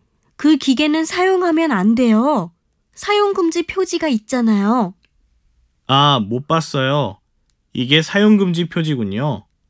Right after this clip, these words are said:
Speaker 1: 네, 그래요. 손바닥 그림에 금지 표지가 있는 것이 사용 금지 표지예요.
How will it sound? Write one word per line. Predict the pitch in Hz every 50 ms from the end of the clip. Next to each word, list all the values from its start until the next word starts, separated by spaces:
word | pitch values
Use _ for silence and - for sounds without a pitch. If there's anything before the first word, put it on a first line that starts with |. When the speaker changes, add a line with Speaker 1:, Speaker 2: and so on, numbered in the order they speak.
| _ _ _ _
Speaker 1:
네, | - 208 240 240 262 277 262
그래요. | - - - 247 277 285 254 220 208 208 220 208 175 170 _ _ _ _ _ _ _ _ _ _ _
손바닥 | _ - - - 330 320 320 - 320 311 311 302 -
그림에 | - 233 240 226 233 226 226 233 240 247
금지 | 226 - 226 226 226 226 254 254
표지가 | - - 269 269 233 - 247 240 240
있는 | 214 196 202 214 220 214
것이 | 202 196 196 - - 294 294 277 240
사용 | 226 - - 339 339 349 349 339
금지 | 302 - 247 226 220 220 254 254
표지예요. | - - 302 311 302 - 294 277 247 214 170 160 165 165 170 160 160